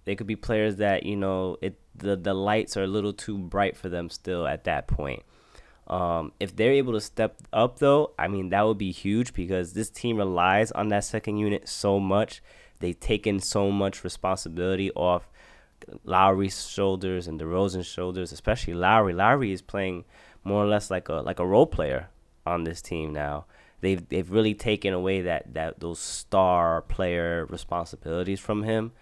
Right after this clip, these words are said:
and they've kinda just left DeRozan with a lot of that. But they've even, they've even given him less to do, you know, to try. I guess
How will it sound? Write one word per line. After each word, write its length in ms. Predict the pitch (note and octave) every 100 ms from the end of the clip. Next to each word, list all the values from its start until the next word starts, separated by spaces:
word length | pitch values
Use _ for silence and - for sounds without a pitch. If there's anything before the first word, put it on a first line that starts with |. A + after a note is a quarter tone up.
| - - -
and 160 | - F2+
they've 140 | F2 -
kinda 240 | G2+ F#2
just 180 | F2+ F2+
left 280 | F2+ F2+ F#2+
DeRozan 540 | E2+ E2+ E2+ F2+ F#2
with 120 | F#2
a 60 | F2+
lot 240 | F#2 F#2
of 80 | F#2
that. 320 | F#2+ F#2+ -
But 100 | E2+
they've 180 | E2 F2
even, 460 | F2+ E2+ F2 E2 E2 _ _ _ _
they've 180 | - G2
even 320 | G2+ F#2 F#2
given 260 | F2+ F2+ E2
him 260 | F#2 G2
less 200 | G2 G2 -
to 80 | G2+
do, 400 | G2 G2+ G#2+ A2+ -
you 120 | - F2
know, 100 | F2
to 140 | -
try. 360 | - F2+ F2+ E2
I 120 | C2+
guess 300 | G2+ B2 -